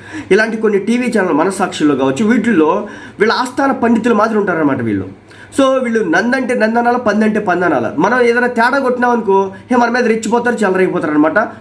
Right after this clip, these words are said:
యాంకర్తో సహా. నిన్న కూడా అదే అనుకున్నాడు మనోడు. So ఎలాగో ఎలక్షన్ రిజల్ట్ వచ్చిన దగ్గర నుంచి ప్లేట్ తిప్పేసినాడు మన కాంతం. తిప్పేసిన తర్వాత ఏమైంది? ఆ, టి-, టీడీపీ భజన కొట్టే ప్రయత్నం చేశాడు, వర్కౌట్ కావట్లా. జనసేన పార్టీకి భజన కొట్టే ప్రయత్నం చేస్తున్నాడు, వర్కౌట్ కావట్లేదు.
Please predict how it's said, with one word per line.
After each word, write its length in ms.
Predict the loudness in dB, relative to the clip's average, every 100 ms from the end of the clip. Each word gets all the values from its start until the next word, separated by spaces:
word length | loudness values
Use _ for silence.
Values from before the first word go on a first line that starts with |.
| -2
యాంకర్తో 520 | -2 0 -4 -4 -6
సహా. 380 | -6 -6 -4 -4 -6 -20 -20 -20 -20 -20 -20 -20 -16 -14 -2
నిన్న 220 | 0 2
కూడా 200 | 2 0
అదే 140 | 0 -2
అనుకున్నాడు 360 | -2 -2 -2
మనోడు. 380 | -2 -2 -2 -4 -10 -20 -20 -20 -6 -2
So 120 | 0
ఎలాగో 680 | 0 0 0 0 -2 0 2
ఎలక్షన్ 380 | 2 0 -2 0
రిజల్ట్ 260 | 2 2
వచ్చిన 220 | 2 0 0
దగ్గర 160 | 2
నుంచి 160 | 2 0
ప్లేట్ 280 | 0 0 0
తిప్పేసినాడు 440 | 0 -2 0 -2
మన 140 | 0
కాంతం. 360 | -2 -4 -4 -6 -12 -20 -20 -6 -2
తిప్పేసిన 360 | 0 0 0
తర్వాత 220 | 0 0 2
ఏమైంది? 680 | 2 2 2 2 2 0 -6 -14 -14 -2
ఆ, 760 | 0 2 0 0 0 0 -2 -6 -14 -4 0 2 0 0
టి-, 140 | -2
టీడీపీ 400 | 0 -2 2 2
భజన 320 | 2 0 2
కొట్టే 180 | 0 0
ప్రయత్నం 380 | -2 -4 0 0
చేశాడు, 240 | 2 2
వర్కౌట్ 360 | 0 0 -2 -2
కావట్లా. 340 | -4 -2 -2
జనసేన 360 | 0 0 2 0
పార్టీకి 300 | 0 -2 -4
భజన 240 | -2 2
కొట్టే 200 | 2 0
ప్రయత్నం 400 | -2 -2 2 2
చేస్తున్నాడు, 380 | 2 0 0 2
వర్కౌట్ 380 | 2 0 -4 -2
కావట్లేదు. 560 | -2 -2 -2 -4 -4